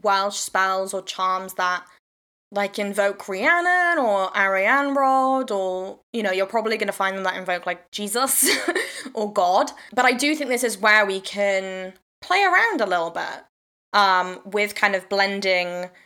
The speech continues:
what we consider to be, like, deity work in and of itself, kind of working with deities potentially across pantheons, is, I would argue, a relatively modern witchcraft thing.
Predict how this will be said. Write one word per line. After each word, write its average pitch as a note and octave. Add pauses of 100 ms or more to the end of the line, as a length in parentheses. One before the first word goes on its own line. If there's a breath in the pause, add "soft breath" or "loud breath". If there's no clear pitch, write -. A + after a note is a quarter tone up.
(120 soft breath)
what G3+
we G#3
consider G3
to F#3
be, F3+
like, F#3
deity G#3
work C#4
in G#3
and F#3+
of F#3
itself, F3+
kind F#3+
of F3+
working G3+
with F#3
deities F#3
potentially F#3
across F3+
pantheons, F#3+
is, F4+ (220)
I E4+
would C#4+
argue, G3
a G#3
relatively C4+
modern G#3+
witchcraft F3+
thing. D3+